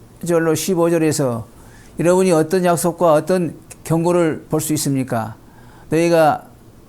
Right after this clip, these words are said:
사람의 잘못을 용서하면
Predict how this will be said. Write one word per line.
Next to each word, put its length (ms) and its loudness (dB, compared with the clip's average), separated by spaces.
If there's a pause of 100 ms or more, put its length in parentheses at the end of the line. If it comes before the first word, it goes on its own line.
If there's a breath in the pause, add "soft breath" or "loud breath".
(140)
사람의 520 2
잘못을 760 -2
용서하면 760 0